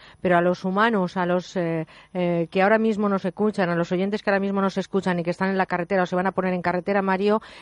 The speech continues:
esa reflexión, ya sabes que a mí no me gusta hablar de consejos, me gustaría más dar mil euros a cada conductor, pero vamos a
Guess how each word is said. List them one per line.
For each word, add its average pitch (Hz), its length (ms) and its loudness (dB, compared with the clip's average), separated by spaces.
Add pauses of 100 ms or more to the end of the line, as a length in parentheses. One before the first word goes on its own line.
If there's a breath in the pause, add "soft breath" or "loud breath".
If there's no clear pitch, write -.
(140 loud breath)
esa 185 260 0
reflexión, 196 640 0
ya 208 100 0
sabes 208 280 -2
que 202 60 -2
a 190 40 0
mí 202 60 -2
no 196 80 -2
me 185 80 -2
gusta 190 240 -2
hablar 175 180 0
de 175 80 -6
consejos, 190 640 -2
me 196 100 -4
gustaría 175 380 -2
más 175 420 -2
dar 175 220 2
mil 185 180 -2
euros 180 320 -2
a 175 60 -8
cada 175 360 2 (360 loud breath)
conductor, 190 560 2
pero 185 160 4
vamos 202 200 2
a 202 120 2